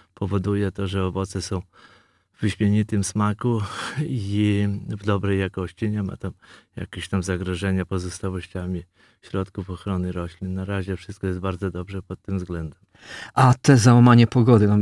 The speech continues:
Speaker 2: jeszcze kilka dni temu mieliśmy blisko trzydzieści stopni, teraz jest zdecydowanie zimniej. I jak to wpływa na, y, jabłko w tym wypadku, na owoce, a, y,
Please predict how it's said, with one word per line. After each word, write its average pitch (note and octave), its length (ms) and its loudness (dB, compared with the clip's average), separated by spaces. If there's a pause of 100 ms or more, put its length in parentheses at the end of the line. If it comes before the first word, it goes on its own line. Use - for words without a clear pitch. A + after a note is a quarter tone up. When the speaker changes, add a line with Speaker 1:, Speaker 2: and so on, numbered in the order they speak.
(160)
Speaker 2:
jeszcze A2 200 0
kilka A2 260 4
dni G2+ 160 6 (220)
temu A#2 260 8
mieliśmy G2+ 400 4
blisko G#2 280 0
trzydzieści A2 420 2
stopni, A2+ 320 4
teraz A2 320 4
jest G#2+ 140 4
zdecydowanie A2 560 6 (320)
zimniej. A#2 400 8
I B2+ 240 6
jak B2+ 180 6
to B2+ 100 4
wpływa G#2+ 460 6
na, G#2 440 6 (360)
y, G#2 440 -2 (340)
jabłko A#2+ 720 4 (260)
w - 80 -20
tym A#2+ 140 -2
wypadku, D#3+ 540 2 (120)
na A2 100 2
owoce, A#2 460 4 (420)
a, F#3+ 260 6 (480)
y, C3+ 300 6